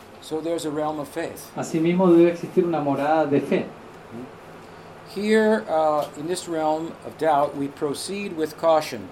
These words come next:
Speaker 2: Aquí, en esta morada de duda, procedemos con precaución.
Speaker 1: That's not how you move at home.
Speaker 2: Pero esa no es la forma en la que uno se mueve en el hogar.
Speaker 1: In a foreign land, you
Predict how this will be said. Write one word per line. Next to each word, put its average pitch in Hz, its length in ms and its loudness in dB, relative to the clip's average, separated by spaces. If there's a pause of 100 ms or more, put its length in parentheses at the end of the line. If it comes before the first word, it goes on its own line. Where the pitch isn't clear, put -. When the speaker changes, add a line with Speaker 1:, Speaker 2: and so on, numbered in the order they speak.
Speaker 2:
Aquí, 185 420 4
en 151 80 4
esta 147 220 -2
morada 143 400 4
de 135 140 2
duda, 143 420 4
procedemos 160 720 2
con 147 160 -2
precaución. 131 720 -2 (680)
Speaker 1:
That's 160 220 -10
not 185 220 -4
how 175 120 -4
you 156 160 -6
move 147 220 -6
at 120 120 -8
home. 123 220 -8 (460)
Speaker 2:
Pero 156 180 -2
esa - 160 -2
no 175 100 0
es 170 60 0
la 165 120 -2
forma 180 200 2
en 175 60 -2
la 143 120 -4
que 165 80 0
uno 165 120 -2
se 160 140 -6
mueve 147 520 -4
en 135 140 -6
el 127 80 -2
hogar. 117 320 -2 (960)
Speaker 1:
In 147 120 -10
a 151 40 -10
foreign 190 440 -4
land, 170 300 -4 (840)
you - 80 -14